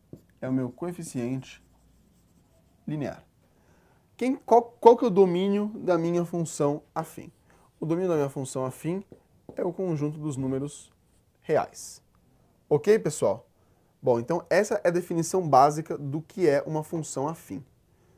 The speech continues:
Maravilha? Então, vamos começar a estudar alguns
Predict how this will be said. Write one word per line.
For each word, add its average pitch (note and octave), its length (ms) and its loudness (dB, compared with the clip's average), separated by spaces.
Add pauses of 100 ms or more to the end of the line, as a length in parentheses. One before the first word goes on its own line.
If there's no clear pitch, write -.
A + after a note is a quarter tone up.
(220)
Maravilha? C3 580 2 (520)
Então, E3+ 340 2
vamos D#3+ 220 -2
começar E3 240 -4
a - 20 -12
estudar C#3+ 220 0
alguns D3 580 0